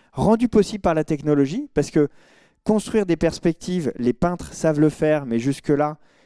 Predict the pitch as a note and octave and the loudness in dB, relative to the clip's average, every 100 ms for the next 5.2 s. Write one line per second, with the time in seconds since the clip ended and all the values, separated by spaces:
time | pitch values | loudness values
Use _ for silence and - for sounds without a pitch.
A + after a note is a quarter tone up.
0 | _ _ A#2 A2 G#2+ G#2+ F#2+ F2 - - | _ _ 0 2 4 2 0 -2 -6 -10
1 | - - - - B2+ A#2+ G#2 G2 G#2 - | -12 -12 -10 -6 -4 -2 0 -2 -4 -4
2 | D3+ C#3+ D#3 D3+ D3+ - E3 E3 F3 C#3 | -4 0 0 0 -2 -4 -8 -6 -4 0
3 | B2 B2+ - - E3+ E3+ A2 G#2+ A#2+ A#2 | 2 2 -2 -4 -4 -2 -4 -2 -4 -2
4 | C#3 B2+ C#3 A#3 A#3+ C#3 - C#3 - D#3 | -2 -2 -2 0 0 -2 -2 -6 -2 0
5 | D3+ C3 | 2 0